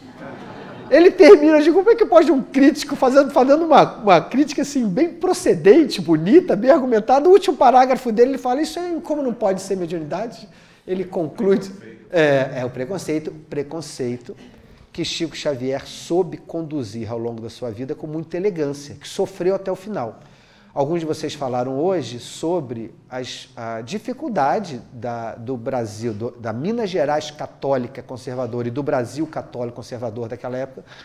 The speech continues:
receber Chico Xavier. E aí eu lembrei que no livro do Marcel Souto Maior, que fala sobre o filme, estão me acompanhando, né? O livro do Marcel Souto, Marcel Souto, o filme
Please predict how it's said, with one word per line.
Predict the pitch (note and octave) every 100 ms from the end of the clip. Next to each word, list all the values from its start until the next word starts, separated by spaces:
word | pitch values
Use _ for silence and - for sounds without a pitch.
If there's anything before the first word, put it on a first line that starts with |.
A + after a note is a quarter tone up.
| - _
receber | - F3 - E3+ D#3 E3+ F3 E3 F3 - - _ _ _
Chico | - D#3+ -
Xavier. | F#3 F#3 B2+ G#2+ - _ _ _ F3+
E |
aí | F3+
eu | B3+
lembrei | E4 C4+ F#3+ A#3 A3+
que | - F#3+
no | A#3+
livro | G#3+ G#3 G#3+ A#2 D3 C3 - - - _ _
do | C#3 D3
Marcel | D3+ - F3 F3+
Souto | F3 F3+ F3+ F3
Maior, | E3+ C#3+ A#2+ G#2+ - _ _ _
que | -
fala | C#3 D#3 D3 C#3
sobre | - G#3+ F3
o | D3+
filme, | - G3+ G#3 C#3 A#2+ G#2+ - - - _ _ _ _ _ _ _
estão | -
me | C3+
acompanhando, | C3+ D3 C#3 C#3 A#2 A2+
né? | C3+
O | C#3
livro | C3 D3+ D#3
do | D3+
Marcel | C#3+ - D3
Souto, | D3 C#3
Marcel | C#3 C#3+ G3
Souto, | G3 F#3
o | F3+
filme | - A#3+ C4+ C4+ E4 G4